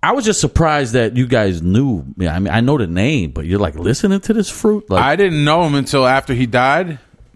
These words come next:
Speaker 1: That's like
Speaker 2: And
Speaker 1: if
Speaker 2: then I
Speaker 1: Anthony
Speaker 2: listened
Speaker 1: should
Speaker 2: to
Speaker 1: be
Speaker 2: his
Speaker 1: listening to him. Like, not
Speaker 2: No,
Speaker 1: us.
Speaker 2: man.
Speaker 1: Come on.
Speaker 2: I, yo, it's really good. If you like Outkast, and I love Outkast.
Speaker 1: Yeah, I don't like that fool.
Speaker 2: If you like Outkast, you'll lo-, you'll like the new Mac Miller. I don't really know any of his old stuff, but I
Speaker 1: Yeah.
Speaker 2: have his new record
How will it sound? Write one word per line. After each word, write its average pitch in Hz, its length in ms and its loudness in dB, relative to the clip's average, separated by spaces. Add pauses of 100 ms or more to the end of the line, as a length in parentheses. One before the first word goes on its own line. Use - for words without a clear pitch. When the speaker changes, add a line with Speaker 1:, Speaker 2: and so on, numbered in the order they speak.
(300)
Speaker 1:
That's 165 220 -4
like 196 140 0
Speaker 2:
And 131 80 4
Speaker 1:
if 139 40 4
Speaker 2:
then 143 140 2
I 143 120 2
Speaker 1:
Anthony 143 160 2
Speaker 2:
listened 135 200 2
Speaker 1:
should - 120 2
Speaker 2:
to 139 40 2
Speaker 1:
be 135 120 4
Speaker 2:
his 131 80 2
Speaker 1:
listening 101 320 -8
to 90 100 -12
him. 82 200 -14
Like, 80 200 -14
not 135 180 -2
Speaker 2:
No, 120 80 4
Speaker 1:
us. 131 400 2
Speaker 2:
man. 117 140 2
Speaker 1:
Come 113 80 4
on. 101 500 -2
Speaker 2:
I, 123 220 0
yo, 127 220 2
it's 113 120 -2
really 131 220 2
good. 104 320 0
If 120 160 -2
you 170 100 4
like 185 360 0 (580)
Outkast, 110 840 -4 (160)
and 113 140 0
I 117 60 2
love 131 280 2
Outkast. 127 300 -2
Speaker 1:
Yeah, 107 180 0
I 82 40 0
don't 73 80 0
like 73 160 -2
that 71 120 -2
fool. 67 320 -6 (520)
Speaker 2:
If 120 200 -2
you 139 100 4
like 147 240 2
Outkast, 104 560 -2
you'll 110 200 0
lo-, 110 180 2
you'll 113 220 0
like 113 200 0
the 107 60 -6
new 117 580 0
Mac 117 280 -2
Miller. 113 340 -2
I 123 80 0
don't 143 120 2
really 135 140 2
know 127 200 2
any 123 160 2
of 110 100 -2
his 113 140 -2
old 117 220 0
stuff, 147 380 0
but - 120 0
I 110 40 4
Speaker 1:
Yeah. 117 40 4
Speaker 2:
have 113 100 2
his 110 140 0
new 127 300 2
record 151 460 0